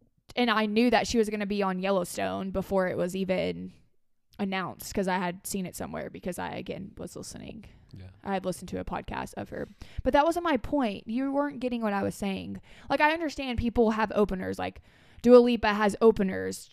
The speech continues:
Speaker 1: whatever, whoever, whoever has changed. But it's
Speaker 2: Meg
Speaker 1: not
Speaker 2: Thee Stallion.
Speaker 1: <laughs> Meg Thee Stallion. But it's not,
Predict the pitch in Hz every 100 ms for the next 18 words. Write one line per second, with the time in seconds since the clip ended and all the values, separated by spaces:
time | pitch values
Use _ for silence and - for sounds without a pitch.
0 | - 214 220 202 208 240 240 208 190 226
1 | 220 190 190 190 - 226 208 202 226 196
2 | 190 202 196 - 95 92 104 107 233 -
3 | 202 233 247 - - - - - - -
4 | - 285 - - - - 226 277 247 277
5 | 277 302